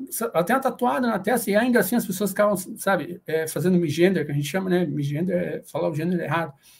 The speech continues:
Então, isso é a cis heteronormatividade. A pessoa, ela não consegue aceitar, porque a cabeça dela já foi criada dentro desse sistema, a gente brinca, né? S I, é, é, é C I S, né? Sistema. Então, ela não consegue,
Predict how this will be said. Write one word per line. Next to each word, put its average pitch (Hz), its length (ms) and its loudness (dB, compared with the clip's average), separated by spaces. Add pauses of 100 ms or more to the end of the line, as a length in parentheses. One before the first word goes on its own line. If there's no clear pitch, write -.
(160)
Então, 226 220 -2
isso 226 360 2
é 190 40 4
a 180 40 4
cis 180 220 0
heteronormatividade. 165 1300 -4
A 131 40 -6
pessoa, 170 360 -4
ela 180 180 0
não 208 300 0 (120)
consegue 202 640 0
aceitar, 175 640 -2 (220)
porque 160 160 -2
a 175 60 0
cabeça 180 520 0
dela 180 200 2
já 190 100 -2
foi 240 240 2
criada 180 400 4
dentro 170 240 -2
desse 156 240 -4
sistema, 226 800 0
a - 20 -2
gente 147 220 -4
brinca, 139 280 0
né? 170 220 0
S - 320 -2
I, 180 200 -2 (500)
é, 180 320 0
é, - 240 -2
é - 20 2
C 208 320 4
I 165 140 4
S, 233 280 2
né? 170 140 2
Sistema. 220 760 -4 (720)
Então, 226 200 0
ela 247 100 2
não 247 140 -2
consegue, 208 840 -2